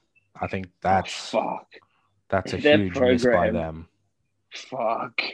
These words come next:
Speaker 1: <laughs>
Speaker 2: That's so sad. Different story if it's someone like Thomas Hark, who actually would know what
Speaker 1: Yeah.
Speaker 2: he wants the drums to
Speaker 1: Mm-hmm.
Speaker 2: sound like.
Speaker 1: <laughs>
Speaker 2: Like, fuck me. Like,
Speaker 1: Yeah, not just
Speaker 2: all of
Speaker 1: doing it
Speaker 2: Catch,
Speaker 1: for ease.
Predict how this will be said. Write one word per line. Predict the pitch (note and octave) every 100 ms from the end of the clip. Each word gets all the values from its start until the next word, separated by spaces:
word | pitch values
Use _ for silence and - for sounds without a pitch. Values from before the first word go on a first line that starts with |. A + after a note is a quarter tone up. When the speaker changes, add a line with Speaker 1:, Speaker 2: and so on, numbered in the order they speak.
| - _ - B2
Speaker 1:
<laughs> | A#2 -
Speaker 2:
That's | A#2+ C3+ B2+
so | A2 A2
sad. | - G2 G2+ G#2 G#2 G#2 _ _ _ _ _ _ _ _ _ -
Different | D3 F3 D#3
story | - - B2 B2
if | B2
it's | B2 -
someone | B2 A#2 A#2
like | A2 A2 -
Thomas | A#2+ A#2 A#2 -
Hark, | A2+ G2+ G2+ A2 - _
who | A#2
actually | G#2+ A2 - G#2+ G#2+ G#2+
would | A2 A2+ A2 G#2 A2
know | A#2 A2+ A2 A2
what | A2
Speaker 1:
Yeah. | A2 A2
Speaker 2:
he |
wants | G#2+ G#2+ A2
the | A2
drums | A2 G#2 G2+
to | G#2+
Speaker 1:
Mm-hmm. | G2+
Speaker 2:
sound | G#2+ A2 A2+
like. | A2 A2+ - - - A2 - B2+ G#2+ -
Speaker 1:
<laughs> | _ _ _ _ _ _ _ - - - - - _
Speaker 2:
Like, | A2 - - -
fuck | A#2+ -
me. | A#2 A2 G2+ G2 G#2
Like, | G#2
Speaker 1:
Yeah, | F2
not | G2+ F#2+
just | A2
Speaker 2:
all | A#2+
of |
Speaker 1:
doing | A#2+ F#2+ F#2
it |
Speaker 2:
Catch, | B2 A#2
Speaker 1:
for | -
ease. | F#2 F2+ D#2+ F2+ -